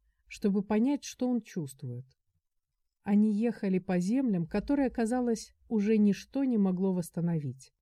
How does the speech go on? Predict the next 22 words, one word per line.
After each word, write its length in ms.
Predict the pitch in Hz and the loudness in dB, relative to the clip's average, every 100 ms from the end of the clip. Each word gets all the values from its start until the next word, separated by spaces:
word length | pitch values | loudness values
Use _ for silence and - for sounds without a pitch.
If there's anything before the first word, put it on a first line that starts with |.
| _ _ _ - | _ _ _ -8
Сухую, 640 | - 202 - 247 226 196 | -2 -2 -2 0 2 4
ярко-красную 920 | 202 214 208 196 220 233 - 202 190 | 2 -2 -4 -4 -2 -2 0 2 2
землю 560 | 180 233 269 196 151 - | 2 0 0 0 -2 -4
прорезали 640 | 190 190 202 196 214 202 | 0 2 2 0 0 0
трещины 600 | - 208 254 - 208 190 | 0 -2 -2 -2 0 2
и 40 | 190 | 2
бездонные 640 | 220 185 233 247 233 240 | 0 0 0 2 0 0
пропасти. 760 | 233 233 175 - 135 - 131 131 _ _ _ _ - | -2 -2 -2 -6 -10 -10 -14 -14 _ _ _ _ -4
Очень 460 | 285 294 - 240 | -2 -2 0 2
легко 400 | 220 214 - 233 | 2 0 0 0
было 220 | 202 202 | 2 0
представить 640 | 170 175 - 208 214 190 170 | 0 -4 -6 -4 -2 -2 -4
себе, 260 | 180 160 | -4 -4
что 220 | 156 - 175 | -4 -2 0
мир 220 | 220 233 | 2 0
уже 200 | 190 196 | -2 -4
частично 680 | - 170 - 180 160 185 175 | -4 -6 -4 -6 -4 -4 -2
разрушен. 640 | 170 160 151 139 139 131 - _ _ _ _ _ | -2 -2 -4 -8 -10 -10 -12 _ _ _ _ _
Как 280 | - 262 285 | -4 -2 -2
это 160 | 285 269 | -6 -8
сказал 400 | - 254 254 247 | -4 -4 -2 -4
Портрон, 580 | 240 233 240 240 226 | -4 -6 -4 -2 -2